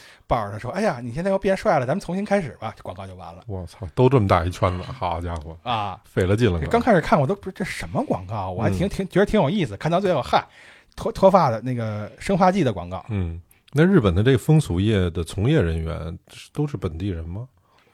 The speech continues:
Speaker 1: 呃，本地人，你指的是日本人还是？
Speaker 2: 日本人，日本人，日本人。
Speaker 1: 也不一定。
Speaker 2: 不一定。
Speaker 1: 呃，多数是日本人，也有韩国人。
Speaker 2: 哦，韩国人。
Speaker 1: 呃，泰国人。
Speaker 2: 哦，泰国人。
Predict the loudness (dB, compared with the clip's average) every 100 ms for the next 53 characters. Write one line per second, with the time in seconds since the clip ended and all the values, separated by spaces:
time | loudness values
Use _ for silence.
0 | -14 -12 -6 -6 -2 0 2 0 -2 -4
1 | -4 -2 -2 -6 -10 0 4 6 6 2
2 | -2 -4 -6 -8 -12 -14 -10 -8 -8 -6
3 | -4 -2 -4 -6 -6 -2 -2 -2 -4 -6
4 | -8 -12 _ _ _ _ _ _ _ 0
5 | 2 2 0 -4 -4 -6 -6 -8 -12 -18
6 | -20 _ _ -14 -8 -2 0 -2 -4 -8
7 | -12 -14 -8 -2 0 -2 -4 -12 _ _
8 | _ -8 -8 -4 -2 -2 -2 -6 -4 -2
9 | -2 -4 -10 -16 _ -10 -6 -4 -4 -6